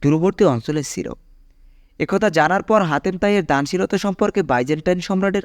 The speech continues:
আর কোনো সন্দেহ রইল না। তৎকালীন আরবে আরেকটা ঘটনা খুবই জনপ্রিয় ছিল।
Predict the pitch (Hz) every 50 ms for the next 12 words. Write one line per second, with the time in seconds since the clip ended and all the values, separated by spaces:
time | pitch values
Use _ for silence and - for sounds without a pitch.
0 | - - - 113 117 120 - - 143 143 - - 113 107 107 113 113 123 127 110
1 | 92 - 78 78 - - _ _ _ _ _ _ _ _ _ _ _ _ _ _
2 | _ _ _ _ _ _ _ _ - 104 104 - - - 113 113 110 107 104 -
3 | - - 104 110 127 139 139 175 175 170 175 _ _ _ _ _ - - - -
4 | - 123 147 151 - 175 151 - 117 120 135 160 170 180 - - - 175 180 190
5 | 180 - 120 107 104 90 - - 90 87 - - - -